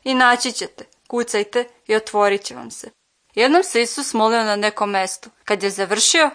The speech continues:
reče mu jedan od učenika: "Gospode, nauči nas da se molimo,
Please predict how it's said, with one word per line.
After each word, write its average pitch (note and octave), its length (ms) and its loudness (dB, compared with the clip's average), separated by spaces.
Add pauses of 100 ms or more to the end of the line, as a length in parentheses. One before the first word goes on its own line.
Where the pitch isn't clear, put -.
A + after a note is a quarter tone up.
reče A3 360 -2
mu G3+ 100 -4
jedan G#3+ 320 2
od G#3+ 160 -2
učenika: - 560 -4 (220)
"Gospode, G3+ 600 2
nauči A3 360 0
nas C#4+ 200 0
da G#3+ 80 -4
se - 180 -4
molimo, G#3 480 2